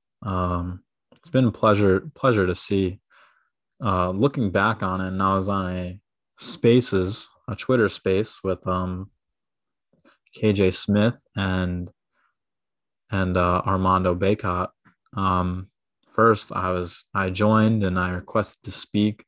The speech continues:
and I really didn't think I was gonna end up being chosen. And then all of a sudden,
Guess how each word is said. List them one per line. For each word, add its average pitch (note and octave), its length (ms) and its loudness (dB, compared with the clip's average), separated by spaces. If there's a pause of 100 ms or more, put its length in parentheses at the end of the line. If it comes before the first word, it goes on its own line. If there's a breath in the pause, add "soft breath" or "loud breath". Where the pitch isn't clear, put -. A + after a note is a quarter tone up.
(480 soft breath)
and F#2 100 -4
I F2+ 40 0
really G2+ 240 4
didn't F#2+ 240 -2
think G2+ 280 -2
I F#2+ 60 -4
was F#2 160 -2
gonna F#2 420 -4 (520)
end G#2+ 180 0
up F#2 160 0
being F#2 300 -4
chosen. G2+ 600 0 (400)
And G2 120 -2
then F#2 80 2
all F2+ 120 0
of F2 80 -4
a F2 40 -8
sudden, G2+ 540 0